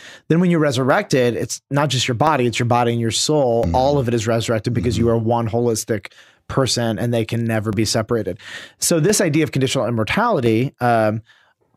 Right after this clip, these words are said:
Speaker 1: posits that the soul is mortal, not immortal. So as a, like you and me, we are gonna believe, uh, in, uh,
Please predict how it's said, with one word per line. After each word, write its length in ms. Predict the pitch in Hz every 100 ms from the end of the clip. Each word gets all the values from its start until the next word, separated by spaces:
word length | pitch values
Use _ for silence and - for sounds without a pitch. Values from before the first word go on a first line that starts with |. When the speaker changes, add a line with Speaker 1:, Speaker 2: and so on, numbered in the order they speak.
| _
Speaker 1:
posits 580 | - - 190 185 139 110
that 180 | 135 110
the 100 | 127
soul 840 | - - - 208 151 110 156 202 180 _ _
is 520 | 135 127 123 120 120 - 131
mortal, 540 | 135 151 139 117 120
not 260 | 107 127 120
immortal. 480 | 147 139 120 113 -
So 180 | - 143
as 140 | 123
a, 100 | 123 113
like 180 | 123 113
you 200 | 135 135
and 100 | 135
me, 320 | 180 139 123 - - - -
we 400 | 131 151 165 143
are 320 | 127 127 120
gonna 160 | 127 127
believe, 340 | 123 123 110 - -
uh, 200 | 117 113 123
in, 400 | 120 117 113 101 _ _ _ _ _ _ _
uh, 260 | 123 107